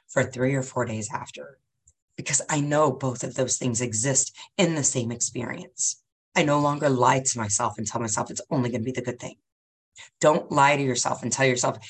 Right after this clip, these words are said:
it's only gonna be the amazingness of living diabetes free, because it's not going to only be that. It's gonna be both, 'cause that is part of the experience, okay? So remember, just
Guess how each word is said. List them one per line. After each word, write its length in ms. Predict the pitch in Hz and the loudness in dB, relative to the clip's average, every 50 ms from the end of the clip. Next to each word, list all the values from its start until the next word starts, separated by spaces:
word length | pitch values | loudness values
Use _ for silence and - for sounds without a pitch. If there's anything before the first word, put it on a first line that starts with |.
| - - _ | -20 -6 _
it's 160 | - - - - - | -2 -2 0 2 4
only 260 | 175 156 156 156 151 | 4 4 4 2 2
gonna 280 | 147 - 185 - 156 123 | 2 2 2 4 2 2
be 320 | - 156 147 131 117 - - - - _ | 0 0 0 0 -2 -2 -6 -12 0 _
the 120 | 180 180 | 6 8
amazingness 720 | 151 131 139 147 156 160 139 131 117 113 110 113 113 - 156 | 8 8 6 4 4 2 2 2 2 2 0 0 0 0 0
of 120 | 139 113 131 | 0 0 -2
living 280 | 143 139 135 135 131 | -2 0 0 0 2
diabetes 600 | 127 139 131 131 135 131 131 135 131 131 131 123 - | 2 2 4 4 2 2 2 -2 -2 -2 -2 -2 -2
free, 340 | - - 147 127 131 - - - _ _ _ | -2 -2 -2 -2 -4 -8 -12 -18 _ _ _
because 300 | - - - 143 - 185 | -6 -4 -2 0 0 0
it's 180 | 175 - - | 0 -2 0
not 420 | - 143 135 131 135 139 - - - | 2 4 4 4 4 2 0 -4 -6
going 220 | - 127 120 113 110 | -4 -2 -2 -2 -4
to 100 | - - | -4 -6
only 280 | 143 127 117 110 110 110 | -4 -4 -4 -4 -4 -4
be 180 | 110 - 123 | -6 -8 -6
that. 420 | - - - - - _ - - - - _ _ _ _ _ _ | -6 -6 -6 -8 -10 _ -8 -8 -8 -8 _ _ _ _ _ _
It's 180 | 139 - - | -2 0 2
gonna 200 | - 160 135 131 | 2 4 2 2
be 140 | 131 139 139 | 2 0 -2
both, 720 | 131 - - - 135 123 120 120 - - - - - - - _ _ _ _ _ _ _ _ | -4 -2 0 2 2 2 2 0 -2 -8 -10 -12 -12 -12 -14 _ _ _ _ _ _ _ _
'cause 200 | - 117 107 107 | -4 -4 0 2
that 200 | 123 117 120 123 | 4 4 4 4
is 160 | 120 117 - | 2 0 -2
part 240 | - - - 120 107 | -2 -4 -6 -6 -4
of 80 | 104 104 | -4 -6
the 140 | 120 120 | -8 -8
experience, 880 | 123 - - - - 113 107 104 104 - - - - - - - - - _ _ _ _ _ _ | -4 -4 -4 -4 -4 -8 -10 -10 -12 -14 -16 -12 -8 -8 -8 -8 -8 -12 _ _ _ _ _ _
okay? 320 | - 127 127 117 123 135 135 - - - - - - - - - | -2 0 0 0 -2 -4 -8 -12 -16 -16 -14 -12 -12 -12 -4 0
So 180 | - - 208 196 | 4 4 6 8
remember, 720 | 196 196 196 190 185 190 190 156 135 120 113 113 117 - - _ _ _ _ _ _ | 8 8 8 8 6 6 6 6 6 4 4 2 -2 -8 -14 _ _ _ _ _ _
just 420 | 139 139 147 139 - - - - | -4 -2 0 0 0 -2 -4 -6